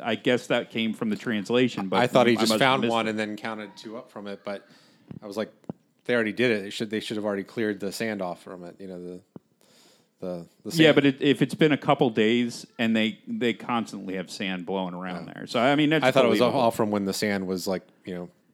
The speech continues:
Speaker 2: thousands of years ago when the big sandstorm came for a year that buried the whole city. That's what it was from.
Speaker 1: Mm, yeah, I mean, I get what you're saying. I think that it's completely believable that sand would blow in the fucking big ass hole.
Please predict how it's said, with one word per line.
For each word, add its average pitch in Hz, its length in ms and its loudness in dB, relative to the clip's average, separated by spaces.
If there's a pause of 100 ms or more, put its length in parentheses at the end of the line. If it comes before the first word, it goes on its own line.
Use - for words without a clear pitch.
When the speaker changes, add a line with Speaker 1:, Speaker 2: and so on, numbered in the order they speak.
(640)
Speaker 2:
thousands 104 300 -2
of 95 60 -6
years 107 220 2
ago 98 120 0
when 95 120 -4
the 95 60 -4
big 90 180 -6
sandstorm 98 560 -4
came 95 300 -8
for 95 160 -8
a 95 60 -6
year 95 360 -6
that 90 160 -12
buried 90 240 -8
the 92 60 -10
whole 90 320 -8 (680)
city. 110 340 0
That's 98 280 -2
what 95 80 -8
it 87 80 -12
was 92 100 -18
from. 92 320 -14 (1080)
Speaker 1:
Mm, 139 600 -2
yeah, 113 300 -10 (200)
I - 40 -12
mean, 147 140 0
I 147 100 2
get 147 180 2
what - 140 0
you're - 80 -4
saying. 113 280 2
I 107 80 2
think 107 240 -4
that 107 140 2
it's - 260 -4
completely 104 580 -4
believable 92 600 -2
that 85 160 -4
sand 98 340 -6
would 90 140 -4
blow 92 240 -2
in 90 100 -8
the - 80 -10
fucking 87 440 -10
big 90 200 -6
ass 87 220 -4
hole. 87 400 -6